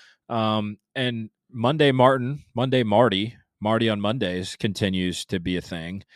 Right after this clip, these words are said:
Um, and Truex,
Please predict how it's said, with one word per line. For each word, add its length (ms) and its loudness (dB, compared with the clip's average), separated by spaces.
Um, 480 -4
and 220 -6
Truex, 720 0